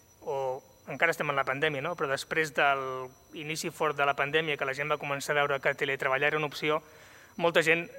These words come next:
ha començat també a ser nòmada digital. Jo, en el meu cas, vaig descobrir de,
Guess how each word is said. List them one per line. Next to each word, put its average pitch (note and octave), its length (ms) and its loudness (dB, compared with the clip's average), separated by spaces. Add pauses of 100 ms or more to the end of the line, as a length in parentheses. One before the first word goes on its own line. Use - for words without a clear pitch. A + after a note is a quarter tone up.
(120)
ha D#3 140 2
començat D#3 400 -2
també C#3+ 240 2
a C#3 80 0
ser C#3+ 220 0 (380)
nòmada C#3 500 0
digital. B2+ 400 -2 (3000)
Jo, E3+ 220 -4
en F3+ 80 4
el F3+ 80 2
meu E3+ 100 4
cas, F3 320 4
vaig D#3+ 160 2
descobrir D#3+ 480 0
de, D3+ 160 6